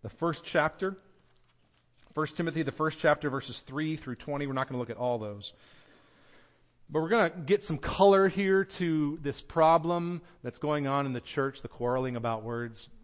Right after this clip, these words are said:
Get some color and a bit of background on that Ephesian problem here. We're just gonna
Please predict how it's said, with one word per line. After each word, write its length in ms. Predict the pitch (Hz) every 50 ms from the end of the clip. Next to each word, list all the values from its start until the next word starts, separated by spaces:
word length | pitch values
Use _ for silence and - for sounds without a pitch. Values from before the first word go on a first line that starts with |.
| - - 131
Get 140 | 156 180
some 140 | - - 156
color 500 | - - - 165 160 160 151 151 151 - - - - - - - -
and 100 | - 117
a 20 | 117
bit 140 | 113 147 143
of 100 | 127 110
background 480 | 135 135 135 - - 131 127 127 127
on 100 | 120 120
that 140 | 120 117 117
Ephesian 420 | 113 - 143 139 127 104 123 117
problem 400 | 107 - 127 120 123 113 117 113
here. 220 | 107 110 113 110 - - - - _ - - - - _ - - - - _ _ _ _ _ _ _ _ _ _ - _ _ -
We're 100 | 165 185
just 120 | 208 196
gonna 180 | - 202 170 147